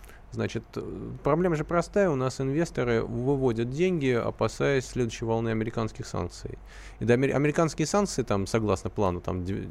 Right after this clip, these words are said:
значит, чер-, они должны быть введены где-то в районе двадцать второго ноября. Вот до этой даты, а, деньги, доллары в Россию не вернутся. Соответственно, их будет мало, они будут дорожать.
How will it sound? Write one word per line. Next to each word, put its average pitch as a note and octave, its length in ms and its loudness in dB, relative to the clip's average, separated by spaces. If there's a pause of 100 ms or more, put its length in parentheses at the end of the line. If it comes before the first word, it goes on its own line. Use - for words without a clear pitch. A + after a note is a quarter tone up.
значит, G#2 280 -8
чер-, A2 220 -2
они C#3 220 2
должны C3 500 2
быть G2 540 -2
введены A2 280 4
где-то A2 280 2
в G#2+ 40 -2
районе A2+ 180 2
двадцать G2+ 220 0
второго G2 280 0
ноября. F#2 320 0
Вот A#2 140 0
до C#3 60 6
этой D3+ 180 0
даты, F#3 460 2
а, G#2 360 2
деньги, C3+ 380 -2
доллары A#2+ 640 2
в F2+ 60 -4
Россию G#2 300 -2
не A2+ 140 0
вернутся. G#2 500 -4 (340)
Соответственно, G#2+ 440 -2
их F#2 40 -4
будет F#2+ 240 -2
мало, E3+ 280 4
они A2 100 0
будут D3+ 200 -2
дорожать. C3+ 340 -4